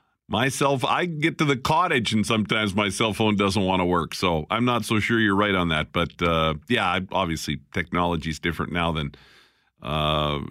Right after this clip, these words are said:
you know, back in the day when Gilligan's Island was on T V. Um, another text message here. The Monsters. Somebody says, "Hey, what about the Munsters?" That was, uh, a good show.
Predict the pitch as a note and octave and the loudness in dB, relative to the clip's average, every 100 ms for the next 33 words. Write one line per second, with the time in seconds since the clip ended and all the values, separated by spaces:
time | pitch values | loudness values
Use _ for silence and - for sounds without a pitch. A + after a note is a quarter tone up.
0 | - F#2 D#2 C2 F2 D#2+ F2+ E2 D#2+ E2 | -8 -6 -6 -6 -6 -4 -4 -4 -2 0
1 | D#2 D#2 F2 E2 D#2 D#2 F2 F#2 E2 D2 | -2 -2 -4 -2 -2 -2 -2 0 -2 -4
2 | D2 - D#2 D2 D#2 - - - _ - | -6 -6 -4 -4 -6 -10 -20 -20 _ -4
3 | G#2 G#2+ A2 A2 A2+ A2+ A2+ A2+ A2+ A2+ | -2 0 0 2 2 2 2 2 2 2
4 | A2+ A2 - - G#2+ A2+ - A#2 - - | 0 -2 -6 -14 -10 -10 -4 -6 -6 -4
5 | A2 G2 G#2 G2+ - A2 G#2+ G#2+ G#2 - | -2 -2 -6 -6 -2 2 2 2 0 0
6 | A#2+ A#2 B2 C#3+ E3 - - A#2 E2 C#2 | 0 2 2 2 0 -2 -2 0 0 -2
7 | - G2 G#2+ G#2 G2+ G2 A2+ G#2+ G#2 G#2 | -4 -2 0 -2 -2 0 2 2 0 0
8 | G#2 G2+ A2+ C3 - F#2 C#2+ A1 F#2 F#2 | 0 2 2 0 -2 -2 -2 -4 -4 -4
9 | A2+ - E2+ D#2+ D2 - F2 E2+ E2 - | -4 -4 -2 -2 -4 -8 -10 -6 -4 -4
10 | D#2 C#2+ E2 | -6 -6 -6